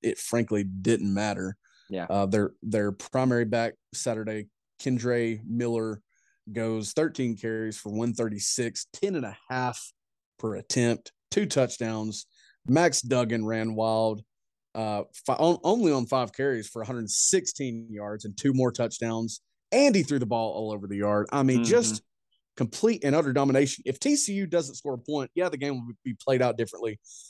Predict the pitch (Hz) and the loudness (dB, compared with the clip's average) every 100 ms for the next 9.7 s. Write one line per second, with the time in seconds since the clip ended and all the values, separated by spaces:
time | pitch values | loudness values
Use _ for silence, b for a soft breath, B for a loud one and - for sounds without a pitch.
0 | B 143 139 269 277 226 208 175 147 - | B 0 4 4 4 4 4 2 2 0
1 | 156 123 - 196 160 - 143 135 110 - | 2 2 2 2 2 2 -2 -2 -6 -2
2 | 143 151 - 165 120 - _ _ - 233 | -2 -2 0 0 0 -4 _ _ -4 0
3 | 220 180 - 190 196 151 151 131 147 127 | 2 0 -2 -4 -2 0 -4 -6 -8 -8
4 | 120 135 - 131 110 120 110 - 120 104 | -6 -6 -4 -4 -4 -4 -4 0 2 0
5 | - B B B B 131 123 113 117 139 | -2 B B B B 0 2 2 4 2
6 | 127 131 - 139 139 127 - 143 131 123 | 4 2 2 4 4 2 2 2 2 0
7 | 127 131 202 - 127 110 101 123 117 - | -4 -4 -4 -4 -8 -8 -6 -4 -6 -4
8 | 190 220 - - _ _ _ _ 120 104 | 0 0 -2 -8 _ _ _ _ -8 -4
9 | 120 135 139 127 110 98 - | -2 -2 0 -2 -4 -8 -14